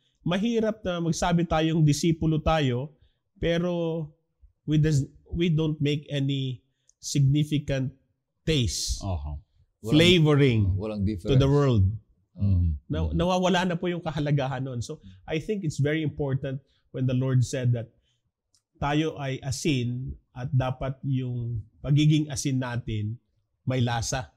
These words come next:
Speaker 1: Lasang asin.
Speaker 3: Mm.
Speaker 1: Hindi dapat siya maging matamis. Ibig
Speaker 2: Mm-hmm.
Speaker 1: sabihin,
Speaker 2: Mm-hmm.
Speaker 1: hindi ka asin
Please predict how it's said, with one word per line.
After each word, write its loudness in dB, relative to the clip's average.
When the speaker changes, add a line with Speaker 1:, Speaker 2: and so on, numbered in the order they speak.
Speaker 1:
Lasang 0
asin. -2
Speaker 3:
Mm. -2
Speaker 1:
Hindi 0
dapat 0
siya -6
maging 2
matamis. -2
Ibig 4
Speaker 2:
Mm-hmm. 4
Speaker 1:
sabihin, 0
Speaker 2:
Mm-hmm. 0
Speaker 1:
hindi 2
ka 0
asin 2